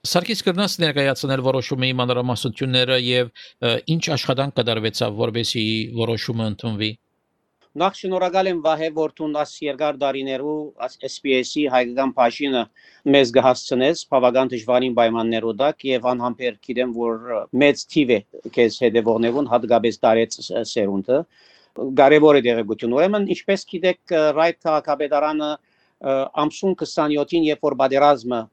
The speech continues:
Speaker 2: սկսավ, սեպտեմբեր քսանյոթին պատերազմը սկսավ, երեք օր ետքը արդեն իս, ես խոսած էի հեռացանով մեր քաղաքապետին, դնորենին և քաղաքապետարանի մյուս անդամներուն հետ և համաձայնեցանք և ամսուն երեսունին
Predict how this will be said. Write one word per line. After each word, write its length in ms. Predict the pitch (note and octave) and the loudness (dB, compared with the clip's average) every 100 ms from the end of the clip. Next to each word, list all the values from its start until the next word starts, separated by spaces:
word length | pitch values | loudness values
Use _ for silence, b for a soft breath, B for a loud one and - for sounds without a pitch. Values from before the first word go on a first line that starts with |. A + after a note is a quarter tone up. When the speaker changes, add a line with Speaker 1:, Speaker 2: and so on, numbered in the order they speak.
| _ _ _ _ _ _ | _ _ _ _ _ _
Speaker 2:
սկսավ, 480 | - - C#3+ D3+ C#3+ | -10 -8 0 2 2
սեպտեմբեր 520 | - B2+ B2+ A#2+ C3 | 0 -4 -2 -2 -4
քսանյոթին 600 | B2 - B2+ B2 A#2+ C#3 B2+ | -4 -4 -2 -2 -4 -2 0
պատերազմը 540 | A#2+ B2 B2+ A#2 A2+ | 0 2 2 0 -6
սկսավ, 380 | - A2+ C#3+ D3+ | -8 -6 -2 -2
երեք 280 | C3+ C#3+ D#3 D3 | 0 0 0 0
օր 80 | |
ետքը 360 | C3 C3 - C3 B2 b b b _ - - E3 | 0 -2 0 -2 -2 b b b _ -20 -4 0
արդեն 300 | D3+ - D#3+ | 2 2 2
իս, 100 | C#3+ - - C#3 C#3 | 0 -6 -14 -4 -2
ես 140 | C3 | -2
խոսած 400 | - C3+ C#3+ A#2+ C3+ | -2 2 4 4 4
էի 80 | C3 C3+ A2 F2+ B2+ C3+ | 2 0 -8 -10 -8 2
հեռացանով 600 | C3 B2+ C3+ B2+ C3+ B2+ | 4 4 2 2 2 2
մեր 100 | B2+ | 0
քաղաքապետին, 720 | B2+ B2 A#2+ C3 B2 A#2+ C#3 C#3 C3 | 4 4 4 0 0 -6 -8 -8 -10
դնորենին 560 | A#2 A#2+ B2 B2 C3 C#3 C3 | -10 -6 -4 -4 -6 -10 -4
և 180 | B2 - B B _ - - - | -4 -6 B B _ -20 -18 -4
քաղաքապետարանի 920 | C#3 C#3 C#3+ C#3 C3+ B2+ C3 C3 C3 | 4 4 4 4 4 6 4 2 -2
մյուս 120 | C3 - | -4 -4
անդամներուն 640 | B2+ B2+ B2 B2 B2 B2+ | -4 -4 -4 -4 -6 -6
հետ 240 | D#3 F3 D#3 | -4 -4 -2
և 160 | C#3 C#3+ b b b _ - - | -2 -4 b b b _ -12 -6
համաձայնեցանք 800 | D3 D3 C#3+ C#3+ C3+ - D#3+ D3+ | -4 2 2 4 2 2 2 2
և 120 | C3+ | 0
ամսուն 260 | C3+ - C#3+ | 0 -4 -2
երեսունին 500 | C3+ C3+ - C#3 D#3+ | 0 -2 -2 -2 0